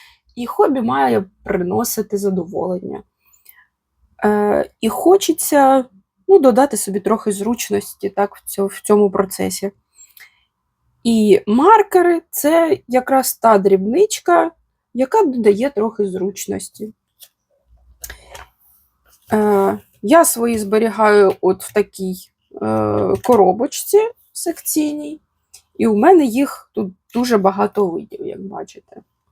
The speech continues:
Ну, давайте по черзі. Ось це звичайні, самі звичайні, м,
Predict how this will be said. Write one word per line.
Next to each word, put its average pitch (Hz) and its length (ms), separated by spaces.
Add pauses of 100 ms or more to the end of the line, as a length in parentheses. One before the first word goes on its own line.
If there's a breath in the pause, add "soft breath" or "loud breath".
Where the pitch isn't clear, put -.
(580 soft breath)
Ну, 320 140
давайте 226 420 (520)
по 202 120
черзі. - 460 (1700)
Ось - 560
це 320 480 (1200)
звичайні, 196 840
самі 226 420
звичайні, 190 680
м, 180 100